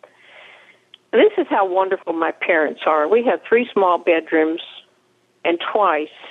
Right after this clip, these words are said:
the boys go to the couch, and they take in the, the family member that needs to be taken care of.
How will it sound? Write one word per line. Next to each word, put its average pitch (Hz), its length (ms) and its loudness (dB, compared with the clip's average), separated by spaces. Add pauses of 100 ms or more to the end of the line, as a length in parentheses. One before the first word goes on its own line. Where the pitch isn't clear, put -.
(260)
the 180 80 2
boys 190 360 4 (140)
go 180 140 4
to 175 160 -2
the 165 60 -2
couch, 160 460 -4 (1000)
and 165 120 -2
they 175 120 0
take 175 340 -4
in 170 180 2 (260)
the, 170 140 -8 (140)
the 170 240 -2
family 160 580 -2
member 160 320 2
that 156 160 0
needs 165 240 0
to 160 60 -14
be 160 100 -8
taken 156 400 -2
care 156 240 2
of. - 80 -8